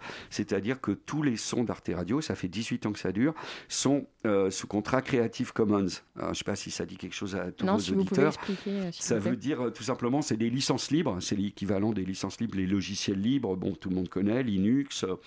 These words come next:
Speaker 1: euh, bon, ça veut dire qu'on peut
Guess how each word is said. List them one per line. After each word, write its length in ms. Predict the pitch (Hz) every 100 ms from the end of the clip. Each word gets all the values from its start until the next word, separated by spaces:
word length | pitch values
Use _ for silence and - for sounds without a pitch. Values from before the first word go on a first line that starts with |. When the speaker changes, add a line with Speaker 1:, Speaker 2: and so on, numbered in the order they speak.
| - - - - - -
Speaker 1:
euh, 240 | 87 85
bon, 180 | 90 95 - - -
ça 160 | 110
veut 160 | 104 113
dire 300 | 107 147 -
qu'on 500 | - 107 - - 101
peut 420 | - 139 156 208